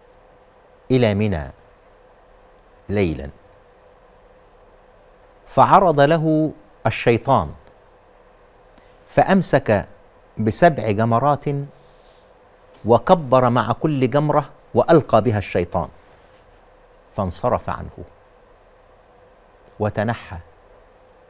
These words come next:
ثم صار قليلا بجوار الجمرة الثانية، المرمى الثاني، فعرض له الشيطان، فأمسك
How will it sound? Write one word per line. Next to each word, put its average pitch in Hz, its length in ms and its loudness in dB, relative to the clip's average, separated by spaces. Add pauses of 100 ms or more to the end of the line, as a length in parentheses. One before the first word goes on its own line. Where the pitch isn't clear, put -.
(260)
ثم 139 300 2
صار 196 320 4
قليلا 113 680 4 (1080)
بجوار 117 560 2
الجمرة 113 580 0
الثانية، 87 640 -4 (920)
المرمى 107 440 0
الثاني، 87 540 0 (2000)
فعرض 139 480 8
له 135 220 4
الشيطان، 98 520 -4 (1200)
فأمسك 117 760 -4